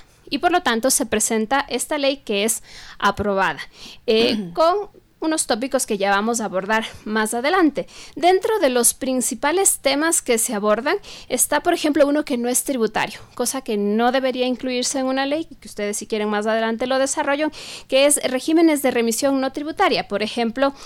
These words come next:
eh, remisión de intereses y multas, por ejemplo, en créditos, eh, educativos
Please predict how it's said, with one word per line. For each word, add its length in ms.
eh, 280
remisión 720
de 80
intereses 640
y 60
multas, 400
por 120
ejemplo, 260
en 100
créditos, 640
eh, 160
educativos 760